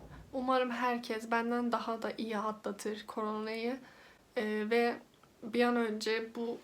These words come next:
koşullar biter. Maske kullanmayı bırakırız. Virüs biter. Umarım yani. Artık insanların normal görüşü bile değişti. Benim de aynı şekilde. Yani sanki maske takmak artık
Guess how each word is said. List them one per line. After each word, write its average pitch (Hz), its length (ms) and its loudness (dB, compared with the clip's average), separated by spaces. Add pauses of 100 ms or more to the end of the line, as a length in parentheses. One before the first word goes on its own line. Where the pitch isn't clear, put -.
(120)
koşullar 220 600 -2
biter. 208 580 -4
Maske 226 420 -2
kullanmayı 220 540 -4
bırakırız. 214 680 -4 (920)
Virüs 220 380 -4
biter. 208 480 -4 (2000)
Umarım 214 480 0
yani. 208 400 -2 (420)
Artık 254 360 2
insanların 240 800 0
normal 233 380 4
görüşü 233 420 -2
bile 220 200 2
değişti. 214 580 -2
Benim 214 260 0
de 214 40 0
aynı 202 180 -2
şekilde. 220 320 -6
Yani 214 200 -2
sanki 226 400 -4
maske 226 340 -4
takmak 220 320 -6
artık 214 400 -4